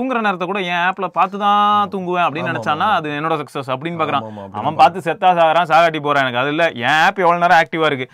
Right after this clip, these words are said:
Speaker 2: இது
Speaker 1: டி ஆர் பி concept தான்.
Speaker 2: முக்கியமான ஒரு issue ஒண்ணு ஓடிக்கிட்டு இருக்கு சிவா.
Speaker 1: ம்.
Speaker 2: அதை பத்தி நான் ஒன் minute நான் சொல்லியே ஆகணும்.
Speaker 1: ம்.
Speaker 2: இதுக்கு சம்பந்தமா தான்.
Speaker 1: ம்.
Speaker 2: இதுக்கு எதிர்த்து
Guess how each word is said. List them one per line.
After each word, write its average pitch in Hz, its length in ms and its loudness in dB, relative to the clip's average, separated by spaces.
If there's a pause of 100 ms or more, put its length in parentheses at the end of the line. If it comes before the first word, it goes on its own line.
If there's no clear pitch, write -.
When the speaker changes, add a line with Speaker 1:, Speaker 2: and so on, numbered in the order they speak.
Speaker 2:
இது 147 220 -2
Speaker 1:
டி 240 60 6
ஆர் 254 100 8
பி - 80 4
concept 185 320 0
தான். 139 400 2
Speaker 2:
முக்கியமான 202 720 0
ஒரு 165 440 0
issue 127 220 -8
ஒண்ணு 139 280 -4
ஓடிக்கிட்டு 135 300 -6
இருக்கு 95 220 -18
சிவா. 90 380 -20
Speaker 1:
ம். 120 360 -12
Speaker 2:
அதை 123 200 -4
பத்தி 123 240 -10
நான் 143 120 -4
ஒன் 117 160 -6
minute 120 300 -12
நான் 117 220 -10
சொல்லியே 117 360 -10
ஆகணும். 117 260 -6
Speaker 1:
ம். 113 60 -6
Speaker 2:
இதுக்கு 110 240 -10
சம்பந்தமா 117 400 -10
தான். 104 180 -18
Speaker 1:
ம். 127 220 -10 (340)
Speaker 2:
இதுக்கு 165 360 -8
எதிர்த்து 240 1000 -4